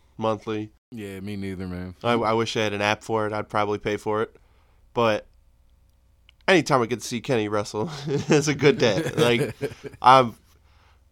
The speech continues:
Speaker 1: I'm a big, big fan of Kenny, and I, I've watched, I've watched a lot of his shit from overseas. And it, this was just another match where it was like, "Yeah, it's Kenny.
Speaker 2: Yeah.
Speaker 1: It's the cleaner."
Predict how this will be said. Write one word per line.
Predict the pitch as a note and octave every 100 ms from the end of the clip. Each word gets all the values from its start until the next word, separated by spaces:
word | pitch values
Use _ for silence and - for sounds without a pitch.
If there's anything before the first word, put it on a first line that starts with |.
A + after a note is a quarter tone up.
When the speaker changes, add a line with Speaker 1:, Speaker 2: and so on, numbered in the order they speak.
| - -
Speaker 1:
I'm | B2
a | A2+
big, | A#2 D3+ C3 B2
big | D3+ C#3+
fan | - C#3 B2+
of | B2
Kenny, | C3+ B2 A#2+
and | A#2 G#2+
I, | A2 G#2 _ _ _ _ _ _ _ _ _ -
I've | B2 A#2
watched, | B2+ B2 - - -
I've | A#2+ A2+
watched | A#2+ A#2
a | A#2
lot | A2+ A2+
of |
his | A2
shit | - A#2 G2+ _
from | - A2
overseas. | A2+ A2+ G#2+ A#2 A2+ A2+ - _ _ _ _ _ -
And | B2 A2+
it, | G#2
this | C3 B2
was | B2
just | A2+ A2+
another | A#2 A2+
match | A2 A2 G#2+
where | A2+
it |
was | A2 G#2
like, | G#2+
"Yeah, | A2 A#2+ - _ _ _
it's | C3 -
Kenny. | B2+ A2+ A2+ _ _ _ _ _ G2
Speaker 2:
Yeah. | A#2 - _
Speaker 1:
It's | -
the | A2+
cleaner." | - A#2 A2+ A#2+